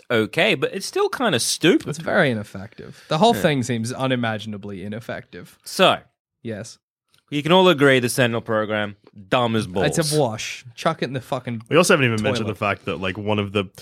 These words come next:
Speaker 3: scariest mutants is someone who can control metal, so why would you be a big metal?
Speaker 1: Exactly. Why would you?
Speaker 2: <laughs> I, I couldn't tell you.
Speaker 3: Big metal robots. I can't talk today, and it's interesting.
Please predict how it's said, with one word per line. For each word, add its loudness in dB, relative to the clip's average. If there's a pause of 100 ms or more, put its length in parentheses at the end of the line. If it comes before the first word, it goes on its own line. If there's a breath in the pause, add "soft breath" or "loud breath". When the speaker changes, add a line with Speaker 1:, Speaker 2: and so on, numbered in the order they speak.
(200 loud breath)
Speaker 3:
scariest 0
mutants -2
is -2
someone 0
who 0
can -10
control 0
metal, 2
so -6
why 2
would 2
you -8
be -2
a 0
big 0
metal? 0 (180)
Speaker 1:
Exactly. 0
Why 2
would -2
you? -10 (100)
Speaker 2:
<laughs> -18
I, 4
I 2
couldn't -4
tell -6
you. -8 (160)
Speaker 3:
Big 4
metal 2
robots. -2
I -8
can't -4
talk 2
today, -8
and -8
it's -12
interesting. -4